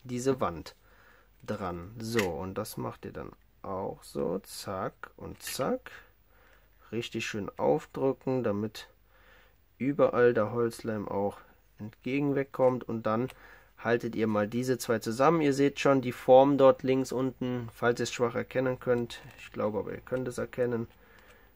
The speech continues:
Seht ihr schon, dass da überall Holzleim schön hingekommen ist. Ansonsten wieder mit dem Pinsel unten ein wenig verstreichen. Das hilft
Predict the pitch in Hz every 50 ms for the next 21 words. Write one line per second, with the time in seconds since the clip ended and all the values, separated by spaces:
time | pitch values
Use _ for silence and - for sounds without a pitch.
0 | _ - 120 113 120 127 131 127 131 131 120 - - 123 117 120 120 110 113 113
1 | 110 - - 110 110 - - 120 117 117 101 101 104 104 - - 123 120 117 -
2 | - 110 107 107 - 110 101 98 139 156 156 156 143 - - - 135 127 127 127
3 | 123 120 - - - - - - - - - - 117 120 123 117 123 123 120 -
4 | - 120 110 113 123 123 135 127 127 120 113 - 117 110 107 - 120 113 110 110
5 | 110 73 104 110 104 - 101 98 98 98 98 107 98 98 95 92 - - - 87
6 | 90 - - - - - 101 101 104 123 156 156 170 - - 147 139 139 135 -
7 | - _ _ _ _ _ - - 101 - - - - - - 110 92 95 - -
8 | -